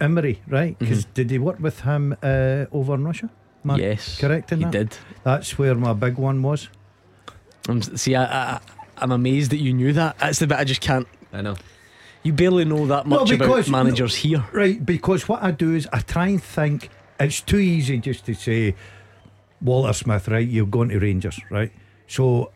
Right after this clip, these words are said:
Speaker 1: the minute you go people like that,
Speaker 2: Right.
Speaker 1: my big problem, I had two, you seen my two guesses. My other guess was, I was looking at somebody like John Fleck, but I went with, you gave
Speaker 2: What
Speaker 1: me
Speaker 2: did he
Speaker 1: McGuinness.
Speaker 2: win at Wembley?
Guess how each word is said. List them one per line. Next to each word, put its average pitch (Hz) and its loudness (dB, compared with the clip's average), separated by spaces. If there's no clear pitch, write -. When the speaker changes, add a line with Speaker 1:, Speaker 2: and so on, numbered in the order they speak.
Speaker 1:
the 110 2
minute 190 2
you 143 0
go 135 0
people 120 -4
like 101 -6
that, 117 0
Speaker 2:
Right. 98 -2
Speaker 1:
my 135 2
big 233 0
problem, 196 2
I 170 2
had 170 0
two, 208 0
you 151 0
seen 190 -2
my 165 0
two 139 -2
guesses. 117 -2
My 139 -2
other 160 -2
guess 117 -2
was, 110 -4
I 110 -4
was 104 -2
looking 131 -2
at 110 -2
somebody 107 -2
like 101 -6
John 98 0
Fleck, 98 -2
but 110 -6
I 120 -2
went 110 -2
with, 101 -2
you 98 -6
gave 117 0
Speaker 2:
What 156 4
Speaker 1:
me - 2
Speaker 2:
did 98 4
he 139 4
Speaker 1:
McGuinness. 123 2
Speaker 2:
win 135 4
at 127 0
Wembley? 170 0